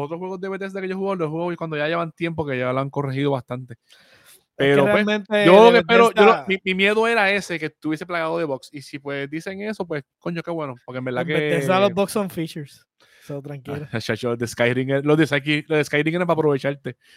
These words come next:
Speaker 1: Coger el libro aquel, multiplicarlo y tener muchos chavos. <laughs>
Speaker 2: Sí, no, los bugs son, es que son, son features.
Speaker 1: <laughs>
Speaker 2: Ah, es que eso es lo que,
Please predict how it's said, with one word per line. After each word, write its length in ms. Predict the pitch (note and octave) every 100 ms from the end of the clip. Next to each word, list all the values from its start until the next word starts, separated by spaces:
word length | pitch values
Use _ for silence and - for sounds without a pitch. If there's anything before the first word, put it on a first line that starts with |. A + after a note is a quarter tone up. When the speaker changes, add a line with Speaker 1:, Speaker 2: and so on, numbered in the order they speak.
| _
Speaker 1:
Coger 280 | - C3+ C3+
el 300 | D3 D#3+ E3
libro 240 | E3 E3+ E3
aquel, 220 | D#3 E3+
multiplicarlo 720 | D#3+ C#3 B2+ C3+ C#3+ D3+ D3
y 80 | C3
tener 160 | B2+
muchos 220 | A#2+ B2+ C3
chavos. 400 | B2+ A#2 A#2 A#2 -
<laughs> 120 | G#3
Speaker 2:
Sí, 560 | A2 B2+ B2 B2+ C#3
no, 300 | C3 A#2+ A#2+
los 160 | C3 C#3
bugs 220 | C3+ C3
son, 120 | C#3+ C3+
es 140 | C3+
que 240 | - C3 C3+
son, 460 | D3+ C#3+ C#3 C3
son 220 | C3 C#3+
features. 640 | C#3+ A#2 G#2+ A#2 C3+ B2+ -
Speaker 1:
<laughs> 760 | - G#3 A3 A3+ B3 - F#4
Speaker 2:
Ah, 220 | E3 E3+
es 60 | C#4
que 100 | G3
eso 140 | F3+
es 60 | G3+
lo 60 | G#3
que, 280 | G#3 G3